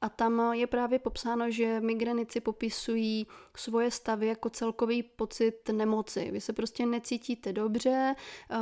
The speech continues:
často je tam i pocit teploty nebo horečky, i když ji třeba nemusíte ani mít. Někteří migrenici ji mají, někteří ne, ale celkově se cítíte tak nějak jako nedobře.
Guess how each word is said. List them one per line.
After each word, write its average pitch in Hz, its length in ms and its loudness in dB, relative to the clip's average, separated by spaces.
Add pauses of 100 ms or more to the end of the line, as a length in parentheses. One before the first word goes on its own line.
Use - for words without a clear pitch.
(280)
často 233 400 -4
je 226 220 4
tam 226 260 0
i - 80 -4
pocit - 680 -6
teploty 226 600 0
nebo 220 260 0
horečky, 226 840 0 (300)
i 254 60 0
když 220 280 0
ji 233 60 2
třeba 226 300 0
nemusíte 226 520 0
ani 226 240 2
mít. 226 480 2
Někteří 233 420 2
migrenici 226 580 2
ji 233 100 4
mají, 214 480 6
někteří 226 500 0
ne, 226 360 2 (320)
ale 226 220 0
celkově 240 480 2
se 240 120 -2
cítíte 233 440 0
tak 233 180 -2
nějak 233 200 -2
jako 233 220 0
nedobře. 202 680 2